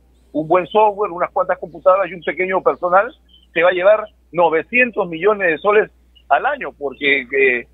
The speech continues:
porque ganan entre el ocho y el catorce por ciento. Y eso, pues, afecta a los, sin ningún beneficio para el Perú, ¿ah? Sin ningún beneficio.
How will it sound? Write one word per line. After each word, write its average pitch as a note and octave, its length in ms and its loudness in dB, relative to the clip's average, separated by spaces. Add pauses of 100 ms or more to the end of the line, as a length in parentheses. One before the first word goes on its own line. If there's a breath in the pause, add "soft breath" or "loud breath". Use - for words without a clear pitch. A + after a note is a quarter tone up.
(140)
porque D#3 240 0
ganan G#3+ 300 0
entre D3 380 -6
el D#3 100 -2
ocho B3 540 0
y D3 120 -2
el C3+ 320 0
catorce G3 440 0
por C#3+ 180 -4
ciento. A3 320 -4 (460)
Y G3+ 100 0
eso, C4 240 0
pues, G3 140 -4
afecta G#3 380 0
a - 20 2
los, C#3 180 -2 (400)
sin F3 180 -8
ningún G#3+ 320 0
beneficio A#3+ 480 -2
para D3 140 0
el - 60 -12
Perú, G#3 340 -2
¿ah? G#3 80 0 (340)
Sin F#3 160 -4
ningún F3+ 280 -4
beneficio. A3 500 -4